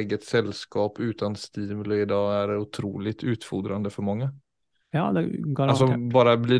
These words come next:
Speaker 1: av med telefon. For mange unge er det å bli av med telefonen er jo forknippet med full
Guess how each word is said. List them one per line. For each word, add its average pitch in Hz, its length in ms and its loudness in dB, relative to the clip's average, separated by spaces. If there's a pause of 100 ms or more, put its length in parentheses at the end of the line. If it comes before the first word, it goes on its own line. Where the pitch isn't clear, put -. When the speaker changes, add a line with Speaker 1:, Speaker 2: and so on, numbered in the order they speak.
Speaker 1:
av 113 180 8
med 113 120 0
telefon. 113 360 0
For 120 140 0
mange 120 220 2
unge 113 180 2
er 123 180 6
det 113 80 4
å 107 80 2
bli 113 120 2
av 104 100 4
med 104 100 -2
telefonen 107 720 0
er 104 160 4
jo 127 100 2
forknippet 113 560 0
med 101 460 0
full 104 320 -2